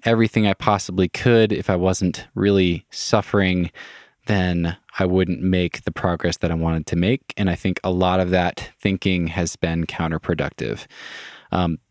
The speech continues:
the biggest thing is that I think I'm the type of person who tends to try to do too much. So a lot of my training programs in my twenties were packed full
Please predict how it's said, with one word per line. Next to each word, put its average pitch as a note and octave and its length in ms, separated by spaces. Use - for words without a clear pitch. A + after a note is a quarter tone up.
the A2 100
biggest C#3 340
thing A#2+ 200
is G#2 100
that G#2 120
I F#2 100
think B2 400
I'm G#2 120
the F#2+ 80
type - 280
of F#2 80
person F#2+ 360
who F#2 180
tends F#2 480
to - 200
try - 360
to - 200
do E2+ 280
too D#2+ 420
much. D2 560
So F2 400
a F#2+ 80
lot G2+ 280
of G#2 100
my G2+ 160
training G2+ 380
programs G#2+ 920
in G#2 320
my G2+ 340
twenties C#3 800
were G2 760
packed - 520
full C#3 500